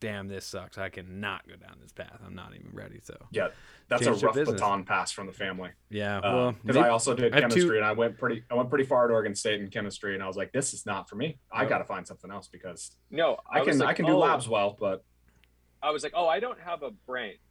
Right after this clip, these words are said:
Speaker 1: Yeah,
Speaker 3: <laughs>
Speaker 1: yeah.
Speaker 3: I'm an idiot. Like, nothing made me feel more like an idiot than, like, I could do the math, even though I'm not great at math, I could do the math because there's, like, logic to it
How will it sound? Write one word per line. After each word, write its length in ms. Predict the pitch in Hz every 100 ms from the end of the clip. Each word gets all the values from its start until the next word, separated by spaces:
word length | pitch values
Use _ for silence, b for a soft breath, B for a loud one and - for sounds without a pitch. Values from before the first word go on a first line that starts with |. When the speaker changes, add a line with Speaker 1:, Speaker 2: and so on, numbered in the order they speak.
| _ - -
Speaker 1:
Yeah, 260 | 127 135 95
Speaker 3:
<laughs> 120 | 170
Speaker 1:
yeah. 140 | 117 110
Speaker 3:
I'm 120 | 90
an 140 | - -
idiot. 460 | 123 131 104 90 123
Like, 200 | 120 113
nothing 300 | 131 165 196
made 220 | 190 185
me 100 | 160
feel 160 | 147 135
more 160 | 123
like 160 | 117 110
an 80 | 98 -
idiot 340 | 120 123 107 -
than, 120 | 110
like, 140 | 110 110
I 120 | 143
could 140 | 202
do 140 | 165 247
the 80 | 254
math, 400 | 139 123 127 127
even 200 | 143 175
though 80 | 156
I'm 140 | 117
not 180 | 113 113 _
great 240 | 104 107
at 120 | 120
math, 220 | 127 143 127
I 80 | 107
could 220 | 90 -
do 160 | 110
the 100 | 113
math 260 | 151 170 165
because 320 | 139 131 113 - _ _ _ -
there's, 220 | 139 139
like, 160 | 139
logic 580 | 104 95 107 113 151 -
to 180 | - 170
it 220 | 180 175